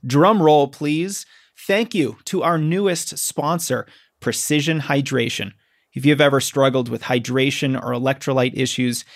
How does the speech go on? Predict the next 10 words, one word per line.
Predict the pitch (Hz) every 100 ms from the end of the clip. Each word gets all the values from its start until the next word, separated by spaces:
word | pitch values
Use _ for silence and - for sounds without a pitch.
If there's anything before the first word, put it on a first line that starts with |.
| - -
it's | 135 156
worth | 202 247
checking | - - 170 170
them | 160 151
out | 139 110 -
at | 127 120
precision | - 117 - 151 156 151
hydration | 151 135 135 123 - 117 110 -
dot | 123 120
com. | - 113 82 -